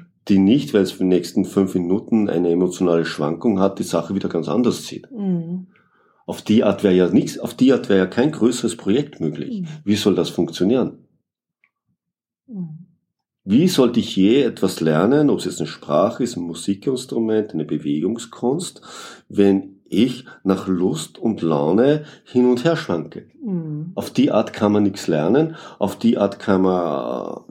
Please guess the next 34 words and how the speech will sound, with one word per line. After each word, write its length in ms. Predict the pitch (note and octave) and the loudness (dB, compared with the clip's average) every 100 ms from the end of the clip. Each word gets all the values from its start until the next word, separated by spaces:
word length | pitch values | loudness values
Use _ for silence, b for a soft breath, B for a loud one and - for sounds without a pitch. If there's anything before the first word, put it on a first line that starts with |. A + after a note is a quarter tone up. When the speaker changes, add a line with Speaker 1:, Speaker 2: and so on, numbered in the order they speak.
| - | -6
Speaker 1:
kein 200 | - F#2+ | -2 0
Projekt 480 | F2+ F#2 D#2+ D#2+ B2 | 0 2 2 2 0
in 100 | C3 | 2
die 100 | D3 | 2
Welt 240 | C#3 C#3+ | 2 0
setzen, 360 | - D#3 D#3 A#2+ | 0 -2 -2 -6
auf 100 | - | -2
die 160 | B2+ | -2
Art 120 | B2+ | -2
kann 120 | - A#2+ | 0 2
man 100 | A2+ | 2
nichts 220 | A2+ - | 0 0
tun. 320 | F#3 A3 - | 2 2 -4
Speaker 2:
Mhm. 400 | D4+ G3+ E3 E3 - - | -10 -8 -8 -12 -20 -18
Ja, 80 | - - - | -16 -16 -18
so 120 | - | -10
kann 120 | - G#3+ | -2 0
man 120 | G#3+ | 2
sich 100 | A3+ | 2
auch 80 | G3+ | 0
nicht 180 | G#3 | -2
verändern. 460 | - F#3+ F#3 F3 E3+ | -4 -4 -2 -4 -2
Speaker 1:
Nein, 280 | C#3 B2+ A#2+ | 2 2 2
und 100 | A#2 | 0
auf 140 | G#2+ | -2
die 160 | - A2 | 2 2
Art 120 | B2+ | 2
kann 160 | - B2 | 2 0
man 100 | A#2+ | 2
sich 200 | B2 - B B | -2 -6 B B
auf 160 | - - | -12 -4
keinen 340 | - G#2 D3+ | 0 2 2
Fall 240 | D#3 A2+ | 0 -2
verändern. 600 | A2 B2+ C3+ E3+ A#2+ D2+ | -2 -2 -2 0 -2 -2